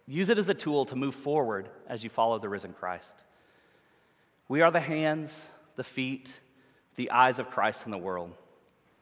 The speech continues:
God has allowed us to participate in the work of God's kingdom. God has commissioned us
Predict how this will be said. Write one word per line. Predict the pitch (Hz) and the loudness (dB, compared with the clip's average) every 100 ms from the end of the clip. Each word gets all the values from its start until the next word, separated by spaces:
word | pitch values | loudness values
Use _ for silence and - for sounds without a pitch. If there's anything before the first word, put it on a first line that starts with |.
| _ _ _ _ - | _ _ _ _ 4
God | 160 202 | 6 6
has | 165 | 4
allowed | 135 123 160 156 | 4 6 6 6
us | 139 | 0
to | - | -8
participate | - - 180 175 170 110 98 - - - | -14 -8 -6 -4 -4 -4 -6 -8 -16 -8
in | 135 | -6
the | 120 | -2
work | 123 160 - - - | 2 2 2 -8 -14
of | 120 | -8
God's | - 123 113 | 0 0 -2
kingdom. | - 127 117 90 82 - _ _ _ _ _ _ _ _ _ _ _ _ | -6 -6 -6 -8 -12 -20 _ _ _ _ _ _ _ _ _ _ _ _
God | 151 165 | 4 4
has | - | 2
commissioned | 156 135 165 - 165 | -4 0 0 0 0
us | 123 - - | 0 0 -8